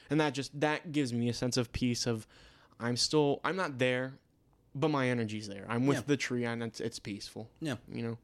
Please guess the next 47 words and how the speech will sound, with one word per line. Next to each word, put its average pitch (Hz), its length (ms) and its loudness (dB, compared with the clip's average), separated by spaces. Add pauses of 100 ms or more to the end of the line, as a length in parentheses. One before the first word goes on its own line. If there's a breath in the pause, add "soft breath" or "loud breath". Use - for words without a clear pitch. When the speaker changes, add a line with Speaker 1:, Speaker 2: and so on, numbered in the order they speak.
(840 soft breath)
Speaker 1:
So 117 240 -4
Speaker 2:
We 226 100 -4
could 113 100 -12
cremate 123 380 -4
you 110 60 -4
and 95 40 -8
scatter 104 240 -6
your 95 140 -8
ashes 110 320 -8
somewhere. 98 320 -10 (160)
Speaker 1:
No. 170 300 -2 (120)
Speaker 2:
Mix 117 240 -4
you 123 40 0
into 104 100 -4
pottery. 101 420 -8 (140)
Speaker 1:
No, 160 280 0
Speaker 2:
Or 139 140 0
Speaker 1:
I 170 60 4
don't 170 120 4
Speaker 2:
mix 135 40 4
Speaker 1:
wanna 120 140 2
Speaker 2:
you 107 60 4
Speaker 1:
be 107 80 4
Speaker 2:
into, 110 160 -2
Speaker 1:
cremated. 117 380 -2 (380 soft breath)
Speaker 2:
into 107 200 -6
some 98 160 -6
fertilizer. 101 540 -6 (560 loud breath)
Speaker 1:
Um, 139 460 -6
these 214 180 4
are 208 60 4
my 147 140 4
two 123 200 0
options. - 460 -6 (100)
I 131 160 4
either 135 140 4
want 131 200 4
Speaker 2:
We - 40 -2
could 143 180 0
roll 127 240 4
you 127 60 6
up 120 100 0
and 104 80 -6
smoke 117 280 0
you 156 100 0
like 101 160 -2
Tupac. 117 420 -2